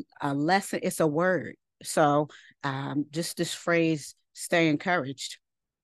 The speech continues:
it came out, and then all of a sudden I wrote down, 'cause sometimes I write down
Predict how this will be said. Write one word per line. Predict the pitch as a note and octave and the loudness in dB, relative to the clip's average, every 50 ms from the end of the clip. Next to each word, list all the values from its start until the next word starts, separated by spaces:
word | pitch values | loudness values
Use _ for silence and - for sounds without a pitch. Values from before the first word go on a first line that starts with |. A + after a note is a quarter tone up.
| _ _ _ | _ _ _
it | - D3+ D3 | -4 -4 -2
came | - - D#3+ D#3 D3+ | 0 2 4 4 6
out, | D#3+ D#3 D#3 D3+ - | 6 6 4 2 2
and | D#3+ D3+ D#3+ | 2 2 4
then | E3 D#3+ D#3+ - | 2 2 2 2
all | E3 E3+ F3 F3+ G#3 | 2 2 2 2 2
of | A3 | 2
a | A#3+ A#3+ | 0 0
sudden | - - A3 F#3 F3+ F#3 E3+ | 0 0 0 0 0 0 -2
I | D3 D3 | -4 -4
wrote | C#3 C#3 D3+ E3 F#3 G3 F#3 | -4 -2 -2 -2 -2 -2 0
down, | F#3+ F#3+ F3 F3 F3 E3+ | 0 2 2 2 2 0
'cause | - C#3 - | -4 -6 -4
sometimes | - D#3+ F3+ - - E3+ F#3 E3+ | -4 -6 -4 -2 -2 -2 -2 -2
I | F3+ D3+ | -4 -4
write | D3+ D3+ D#3 D#3 E3 - | -2 -2 -4 -4 -4 -4
down | D#3 D3+ D3+ D3+ D3+ D3+ D3 | -4 -4 -2 -2 -4 -4 -6